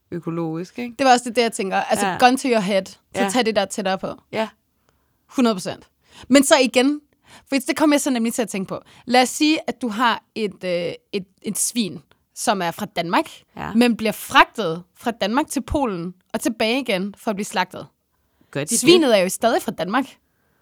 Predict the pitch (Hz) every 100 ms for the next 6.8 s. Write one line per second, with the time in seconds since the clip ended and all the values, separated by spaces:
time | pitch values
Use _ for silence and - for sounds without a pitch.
0 | _ _ _ - - 147 175 247 - 220
1 | - 180 208 403 453 _ _ _ _ _
2 | _ _ _ _ _ - 202 - - 220
3 | - - - - - - 285 277 302 285
4 | 302 269 285 269 285 330 294 285 294 311
5 | 285 262 277 277 285 262 285 170 - 320
6 | 302 269 214 - 220 240 -